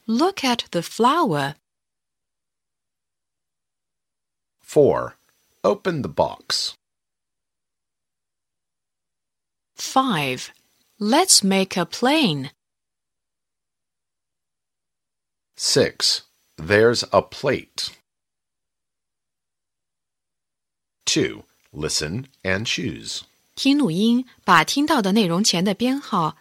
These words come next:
Speaker 1: 填入括号内。
Speaker 2: One, D, D.
Speaker 1: Two, C, M, N.
Speaker 2: Three,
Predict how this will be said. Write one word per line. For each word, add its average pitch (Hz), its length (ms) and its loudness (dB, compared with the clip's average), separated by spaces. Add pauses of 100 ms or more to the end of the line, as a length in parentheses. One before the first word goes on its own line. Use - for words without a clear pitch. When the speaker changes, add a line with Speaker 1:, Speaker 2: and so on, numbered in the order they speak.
(120)
Speaker 1:
填 175 240 -4
入 208 160 0
括 262 220 2
号 156 240 -2
内。 156 320 -4 (580)
Speaker 2:
One, 67 560 -2 (600)
D, 85 560 -6 (580)
D. 76 600 -6 (3000)
Speaker 1:
Two, 151 500 2 (280)
C, 254 640 2 (360)
M, 196 500 2 (380)
N. 160 540 0 (3000)
Speaker 2:
Three, 107 560 -4